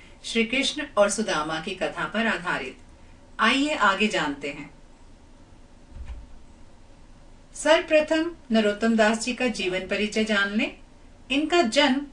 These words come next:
सन पन्द्रह सौ पचास ईस्वी में उत्तर प्रदेश के सीतापुर जिले में हुआ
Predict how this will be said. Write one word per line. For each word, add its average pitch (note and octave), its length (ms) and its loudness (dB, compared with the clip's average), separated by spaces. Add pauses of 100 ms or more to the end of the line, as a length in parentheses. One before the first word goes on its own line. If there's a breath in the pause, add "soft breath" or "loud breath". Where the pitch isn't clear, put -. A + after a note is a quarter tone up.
(640)
सन D#4+ 180 -2
पन्द्रह B3 380 2
सौ C#4 120 -4
पचास G#3 500 0
ईस्वी B3+ 280 -2
में C4 280 0
उत्तर F#3 320 -4
प्रदेश F#3+ 520 -2
के D4+ 340 -4
सीतापुर F3 640 -6
जिले E3+ 360 -4
में A3+ 120 0
हुआ C4+ 360 -2